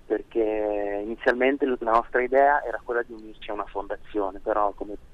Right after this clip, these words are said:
tutti sappiamo certe fondazioni non sono reali, ma sono, fanno parte magari di truffe o cose simili, quindi ho preferito fare, diciamo, di testa mia e quindi,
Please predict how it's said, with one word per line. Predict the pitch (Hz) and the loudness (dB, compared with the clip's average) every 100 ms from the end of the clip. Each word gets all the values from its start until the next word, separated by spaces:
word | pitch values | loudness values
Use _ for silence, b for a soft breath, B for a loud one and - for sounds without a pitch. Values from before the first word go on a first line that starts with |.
| - | -16
tutti | - 120 110 | -14 -12 -4
sappiamo | - 110 113 104 107 | 0 0 0 -2 -2
certe | - 117 113 | -4 -4 -4
fondazioni | 107 107 113 - 110 | -2 0 0 -2 -4
non | 104 101 | -4 -6
sono | 107 104 104 | -4 0 2
reali, | 120 104 101 107 120 b b b b b - - - | 4 2 0 -2 -6 b b b b b -20 -20 -12
ma | - - | -10 -8
sono, | - 113 113 113 110 | -8 -8 -4 -4 -4
fanno | 120 117 113 | -4 -4 0
parte | 117 120 120 | -2 -2 -8
magari | 107 104 110 107 | -6 -6 -6 -10
di | 107 107 - | -14 -16 -10
truffe | 117 117 - - 120 117 110 | -4 -4 -4 -2 2 2 2
o | 101 101 101 98 95 92 | 0 0 0 -2 -4 -4
cose | - 104 101 - | -4 -4 -6 -12
simili, | 104 101 110 | -10 -6 -6
quindi | - 117 123 | -4 0 0
ho | |
preferito | 104 - 107 110 113 | 0 -2 -2 -4 -2
fare, | - 104 113 - - - - - | 2 2 2 -4 -16 -20 -20 -20
diciamo, | - - 101 110 117 113 107 - B B B B B B B B B - - - - | -12 -6 -4 0 2 2 0 -6 B B B B B B B B B -20 -20 -20 -18
di | - | 0
testa | 123 120 160 | 2 4 4
mia | 131 120 135 | 4 6 4
e | 131 | 4
quindi, | 110 107 123 131 | -2 -4 -2 -2